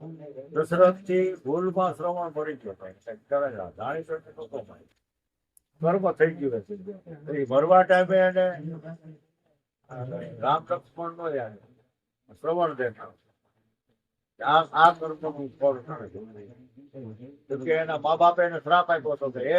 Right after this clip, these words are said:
હે, હે રાજા દશરથ, પેલા તો અમે આશીર્વાદ આપીએ છીએ, તારે કે ચાર દીકરા થાય, પણ અમે અમારા એક દીકરા વિનાના ત્રણ વળીને મરીએ છીએ, એમ તારે ચાર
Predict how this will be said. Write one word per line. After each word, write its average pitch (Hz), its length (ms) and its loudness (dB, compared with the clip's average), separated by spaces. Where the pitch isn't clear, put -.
હે, 160 360 -2
હે 151 380 -4
રાજા 160 320 0
દશરથ, 151 480 -4
પેલા 170 280 2
તો 175 80 0
અમે 175 140 -2
આશીર્વાદ 180 680 6
આપીએ 170 340 2
છીએ, 147 180 -6
તારે 156 320 -4
કે 156 240 -6
ચાર 175 400 2
દીકરા 170 340 -6
થાય, 113 220 -14
પણ 165 220 4
અમે 165 160 0
અમારા 175 320 4
એક 180 340 4
દીકરા 180 320 2
વિનાના 175 420 -2
ત્રણ 170 280 0
વળીને 170 380 -4
મરીએ 175 380 4
છીએ, 165 160 -8
એમ 160 80 -6
તારે 160 280 -2
ચાર 175 360 4